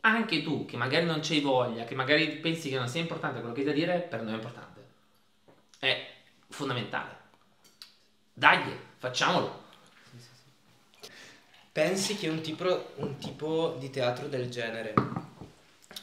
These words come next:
Speaker 2: eh, quindi forse dove è anche più importante quasi il percorso, cioè, cioè è
Speaker 1: Sì,
Speaker 2: più,
Speaker 1: è
Speaker 2: è
Speaker 1: importante.
Speaker 2: il porta-, è proprio più importante il percorso e basta, punto.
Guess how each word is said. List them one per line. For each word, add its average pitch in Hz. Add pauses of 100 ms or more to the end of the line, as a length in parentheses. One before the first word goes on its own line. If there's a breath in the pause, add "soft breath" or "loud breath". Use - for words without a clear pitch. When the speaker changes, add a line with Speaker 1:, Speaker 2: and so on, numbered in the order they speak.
(140)
Speaker 2:
eh, 123 (580)
quindi 135
forse 131
dove 123
è 117
anche 127
più -
importante 127
quasi 127
il 123
percorso, 120
cioè, -
cioè -
è 127
Speaker 1:
Sì, 127
Speaker 2:
più, -
Speaker 1:
è -
Speaker 2:
è 127
Speaker 1:
importante. -
Speaker 2:
il 123
porta-, -
è 127 (320)
proprio 151
più 185
importante 135
il 131
percorso 127
e 120
basta, -
punto. 110